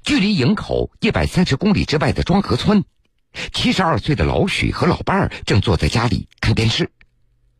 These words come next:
看到这条新闻，他们互相感慨了一句：“太没有人性了。”然后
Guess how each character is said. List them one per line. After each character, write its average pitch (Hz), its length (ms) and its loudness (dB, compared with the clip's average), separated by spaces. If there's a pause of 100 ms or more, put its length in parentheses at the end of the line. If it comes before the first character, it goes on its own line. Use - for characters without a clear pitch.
(480)
看 233 180 2
到 175 100 2
这 185 140 0
条 - 140 -4
新 226 200 2
闻， 113 240 2 (300)
他 120 100 0
们 - 120 2
互 156 220 -2
相 120 340 0 (200)
感 78 240 2
慨 - 160 -4
了 - 60 -6
一 55 140 0
句 - 200 0 (840)
：“太 - 180 2
没 - 140 2
有 - 120 0
人 117 140 2
性 - 240 0
了。” - 160 -12 (480)
然 151 140 0
后 156 260 0